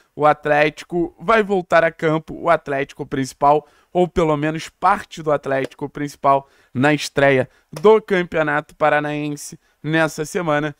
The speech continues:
E a gente vai voltar a ter aquela rotina de jogo, inicialmente campeonato estadual, aí vai começar a Copa Sul-Americana, Copa do Brasil, e lá pra abril o Campeonato Brasileiro.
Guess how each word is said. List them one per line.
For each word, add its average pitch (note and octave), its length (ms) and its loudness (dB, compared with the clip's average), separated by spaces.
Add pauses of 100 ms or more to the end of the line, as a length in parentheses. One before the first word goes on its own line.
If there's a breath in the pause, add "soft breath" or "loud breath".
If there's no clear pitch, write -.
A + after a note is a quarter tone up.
(140)
E C#3 100 -2
a D3 120 4
gente C#3 380 -8
vai D3+ 220 0
voltar F3+ 380 -4
a F3+ 40 2
ter F3 140 -8
aquela F3 240 -4
rotina E3+ 500 -6
de F3+ 140 -14
jogo, F3 440 -4 (280 soft breath)
inicialmente D3 720 -2
campeonato A#2+ 520 -8
estadual, B2+ 720 2
aí A#2+ 160 -8
vai B2+ 180 -4
começar B2 440 -6
a B2 40 -4
Copa A#2+ 320 -10
Sul-Americana, C3 840 -2
Copa B2+ 340 -6
do B2+ 80 -10
Brasil, B2+ 460 -6 (340 soft breath)
e D3 100 -2
lá C3 180 2
pra C3+ 200 -2
abril B2 400 -6 (220)
o G#3+ 200 6
Campeonato D#3+ 720 -2
Brasileiro. D#3 580 -2